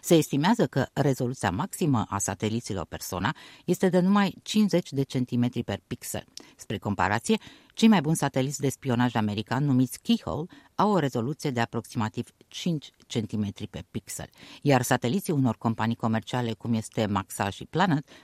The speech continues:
au de obicei o rezoluție maximă de aproximativ cincisprezece centimetri. Americanii au cel puțin cinci sateliți Keyhole doisprezece. Italienii, francezii, spaniolii au și ei sateliții lor, așa că decalajul în acest domeniu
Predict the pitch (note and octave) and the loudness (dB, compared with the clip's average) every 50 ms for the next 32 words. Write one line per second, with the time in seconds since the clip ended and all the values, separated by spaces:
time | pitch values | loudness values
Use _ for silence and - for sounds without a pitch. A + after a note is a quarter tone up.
0 | _ _ - G#3+ A#3 F#3+ D#3 A#2+ G2+ G2 - - C#3 C#3 D3 - - A#2 A2+ B2 | _ _ 2 2 2 4 2 0 -2 -4 -6 -2 -2 -2 -2 0 0 0 0 0
1 | A#2 - A2 G#2 G#2+ - - G#2 G#2+ A2+ B2+ - - - C3+ C3 B2 B2 A#2+ A#2+ | 0 -2 -2 -6 -6 -6 -8 -6 -6 -6 -8 -8 -8 -4 -2 0 0 0 -2 -4
2 | A#2 - A#2 A#2+ - - B2+ A#2+ A#2 - - C3 - _ - - _ _ - - | -8 -6 -8 -8 -6 -4 -4 -2 -2 -4 -6 -8 -10 _ -20 -20 _ _ -8 0
3 | - G#3+ G3+ D3 - - G2 F2+ F#2 F2+ - - E2+ - - - D#2+ - - - | 2 2 2 2 0 -6 -10 -8 -8 -8 -10 -12 -16 -14 -14 -14 -14 -14 -14 -16
4 | D#2 - - - F#2+ - _ _ - - F3+ G3+ A3+ G#3 - B3 B3 A#3 G#3+ F3+ | -16 -16 -14 -16 -16 -18 _ _ -2 4 6 6 6 6 6 6 6 6 6 4
5 | - - G3+ F3 - E3 - - F3 F3 - - _ - - - A3 A3+ - - | 4 0 0 0 0 -2 0 2 2 2 2 0 _ -6 0 4 4 4 4 2
6 | - - - - C#3+ C3+ - C#3 C#3 C#3 - - - - E3+ D3+ B2+ C3+ A#2 A2 | -6 -8 -4 -2 -2 0 0 0 -2 -2 -4 -6 -6 -4 -4 -4 -2 -2 -4 -4
7 | A2 A2+ C3+ B2+ B2 - - - F#2 F#2 - - - - - _ _ - B2+ - | -2 -2 0 0 0 -2 -6 -10 -12 -12 -12 -14 -20 -20 -20 _ _ -14 -6 0
8 | C3 C3 D3+ E3+ E3 C#3+ - - - - F#2 G2+ G#2 - D3+ D3+ C3 A#2 - - | 0 2 2 2 2 2 0 -2 -4 -6 -4 -4 -2 2 2 2 2 0 -6 -8
9 | - - G#2+ G#2+ A2+ B2 C3+ C3 A#2 F#2+ - - - - - - - C3+ B2+ A#2+ | -2 0 2 2 2 2 2 2 0 -2 -6 -10 -20 -20 -10 -4 0 0 0 0
10 | - - D3 - - - A#2+ G#2 - A2+ G#2+ G2+ - - F3 D#3+ C#3 F#2 - - | 2 2 2 2 2 2 0 0 0 0 -4 -4 -2 -2 0 2 2 0 -2 -4
11 | _ - - - - B2+ - A#2+ A2+ A#2 G#2 G#2 G2 - D#2+ G2+ C3+ F3+ E3+ - | _ -20 -10 -4 -4 -2 0 0 -2 -2 -2 -4 -4 -4 -2 0 0 0 0 0
12 | B2+ - B2+ G2+ F#2+ F#2+ - - F#3 F3 - A2 G2+ G#2+ A#2 A#2+ B2 | -2 -2 -2 -2 -2 -2 -2 -4 -6 -6 -4 -4 -2 0 0 0 0